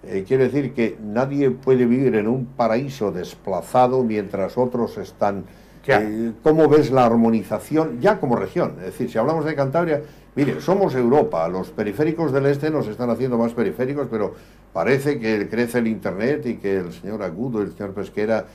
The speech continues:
Speaker 1: logran que muchas nuevas gentes, eh, superen la llamada brecha. Eh, ¿cómo contemplas tú un desarrollo un poco más integrado, eh, haciendo, oye, la vista un poco gorda sobre lo que ha ocurrido,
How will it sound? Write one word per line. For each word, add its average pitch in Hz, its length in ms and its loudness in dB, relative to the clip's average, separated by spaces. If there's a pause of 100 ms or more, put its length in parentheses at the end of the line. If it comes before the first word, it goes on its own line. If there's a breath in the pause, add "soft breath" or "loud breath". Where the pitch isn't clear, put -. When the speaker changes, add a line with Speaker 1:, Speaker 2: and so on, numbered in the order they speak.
(200 loud breath)
Speaker 1:
logran 117 400 2
que 104 160 -4
muchas 95 420 -4
nuevas 95 400 -2
gentes, 110 560 -4
eh, 92 380 -6
superen 98 480 -6
la 92 140 0
llamada 90 340 -4
brecha. 90 460 -4 (440 loud breath)
Eh, 95 380 -6
¿cómo 180 360 4
contemplas 135 540 2
tú 127 140 0
un 123 500 -2
desarrollo 107 720 2 (420 loud breath)
un 139 160 -2
poco 131 200 2
más 127 220 4
integrado, 113 640 4 (160)
eh, 98 180 -4
haciendo, 120 540 2 (260)
oye, 98 300 -4 (120)
la 95 120 -4
vista 110 240 -2
un 98 80 -2
poco 113 240 -2
gorda 104 360 0
sobre 95 340 -2
lo 85 160 -4
que 104 40 -2
ha 107 60 2
ocurrido, 104 560 -2